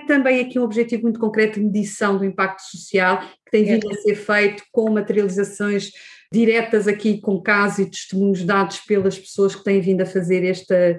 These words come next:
Speaker 2: Exatamente.
Speaker 1: estas, hum, estas capacitações, portanto,
Speaker 2: E
Speaker 1: com
Speaker 2: com
Speaker 1: impacto direto nas suas vidas.
Speaker 2: Exatamente, e com a aplicação de um pré e de um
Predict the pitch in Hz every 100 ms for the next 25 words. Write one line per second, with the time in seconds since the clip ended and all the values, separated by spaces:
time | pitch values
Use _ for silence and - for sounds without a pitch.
0 | - - - _ 202 190 208 208 180 190
1 | 185 - 185 180 170 175 - 196 208 202
2 | 208 196 202 - 185 196 190 202 202 202
3 | - - 196 - 214 - - 196 196 202
4 | 175 202 185 185 180 185 180 - 180 175
5 | 165 208 208 214 196 202 - 233 240 233
6 | 233 226 226 226 226 214 202 196 190 208
7 | 233 269 269 240 233